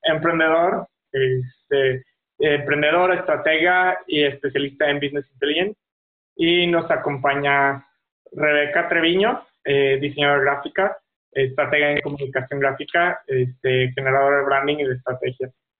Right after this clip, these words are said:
Este, y su servidor, Alfredo Gutiérrez, eh, diseñador gráfico y emprendedor. Bienvenidos.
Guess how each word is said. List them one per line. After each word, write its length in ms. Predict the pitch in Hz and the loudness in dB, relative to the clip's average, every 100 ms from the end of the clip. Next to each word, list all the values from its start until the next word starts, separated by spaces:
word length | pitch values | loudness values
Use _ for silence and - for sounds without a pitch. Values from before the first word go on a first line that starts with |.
| _ _ _ _ - | _ _ _ _ -6
Este, 680 | 127 123 123 - 135 131 | -2 -2 -4 -4 0 2
y 160 | 147 147 | 2 0
su 100 | 170 | -2
servidor, 560 | 170 165 165 175 190 - | 0 0 2 2 2 0
Alfredo 380 | 147 156 156 | -2 0 -2
Gutiérrez, 460 | 147 151 151 175 175 - - | 0 0 0 0 -2 -10 -6
eh, 200 | 135 131 | 0 0
diseñador 420 | 131 131 135 131 | 0 -2 -2 0
gráfico 440 | 139 143 165 175 165 | 0 -2 -2 0 0
y 100 | 139 | 0
emprendedor. 480 | 127 127 127 127 127 _ _ _ _ _ _ _ _ | -4 -4 -2 -2 -4 _ _ _ _ _ _ _ _
Bienvenidos. 540 | 151 156 165 190 - | -2 0 2 2 0